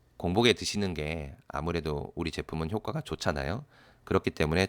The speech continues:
천천히 드시기를 먼저 권장드리고요.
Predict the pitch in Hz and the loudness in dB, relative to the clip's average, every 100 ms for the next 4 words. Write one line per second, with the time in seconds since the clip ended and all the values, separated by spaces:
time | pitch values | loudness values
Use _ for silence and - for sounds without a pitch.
0 | - - 139 135 135 - 104 98 131 165 | 0 4 8 8 6 4 4 6 4 2
1 | - _ - - 85 90 80 71 69 87 | -6 _ -4 0 4 6 6 2 2 4
2 | 120 139 - - _ - 76 78 71 87 | 4 2 -12 -20 _ -6 0 2 2 0
3 | 69 | 0